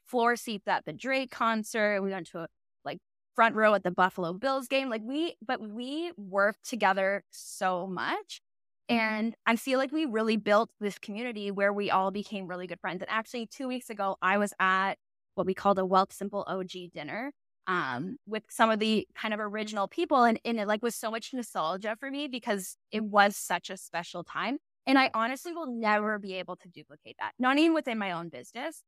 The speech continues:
Like, it was kind of just the timing and the people, and, and we built something really special. And I do think that that initial group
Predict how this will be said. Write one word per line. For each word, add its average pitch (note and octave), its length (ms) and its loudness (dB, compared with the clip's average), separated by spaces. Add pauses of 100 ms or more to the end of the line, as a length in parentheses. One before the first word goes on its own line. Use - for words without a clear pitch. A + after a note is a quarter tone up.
(300)
Like, G#3 220 4
it A3+ 120 4
was G#3+ 360 6
kind A3 240 2
of G#3+ 80 -2
just G3+ 220 -6
the F#3+ 100 -4
timing C#4+ 640 -2
and G#3 200 2
the G3 60 0
people, A#3+ 640 0
and, G3+ 280 2
and G#3+ 140 -6
we G#3+ 100 -8
built G3 260 -2
something G3 360 -2
really E3+ 240 -4
special. G3 500 -2
And E4+ 140 2
I B3+ 80 2
do A#3+ 240 -4
think A3+ 300 -8
that G3+ 240 0
that G3 320 2
initial F#3+ 460 0
group G3 420 0